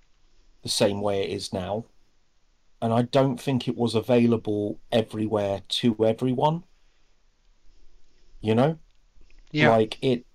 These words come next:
Speaker 1: it didn't have the same mandatory thing, but it also just plain old didn't exist. You still had a large number of private schools, and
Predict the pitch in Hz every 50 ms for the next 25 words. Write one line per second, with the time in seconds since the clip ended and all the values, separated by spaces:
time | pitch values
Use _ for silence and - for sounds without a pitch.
0 | _ _ _ _ _ _ _ _ _ 139 143 135 - 165 160 165 151 127 123 151
1 | 147 - - 143 - - - 139 127 123 123 123 131 131 135 135 127 117 - -
2 | - 110 107 101 95 - - 104 95 92 95 92 - 110 113 - - 147 160 160
3 | - - - 95 92 92 95 95 - - 233 - - - - - 127 123 123 240
4 | - 113 110 107 - 113 - _ 120 110 - 110 107 104 104 - - _ _ -
5 | _ _ _ _ _ _ _ _ _ - - - _ _ - - 107 123 120 -
6 | 143 123 - - - 117 110 - - - 151 139 135 120 - - - - - 135
7 | 131 120 107 101 95 95 - - - _ _ _ _ _ _ _ _ _ _ _
8 | _ _ _ _ 123 117 113 120 123 120 117 113 - - 120 117 113 113 110 113
9 | 110 107 98 - - - 127 120 120 117 117 - - - - - - 104 95 95
10 | 92 98 117 127 - - - - - - _ _ - _ _ _ _ _ _ _
11 | _ - _ _ _ - 113 104 104 104 104 104 104 101 101 101 92 - - -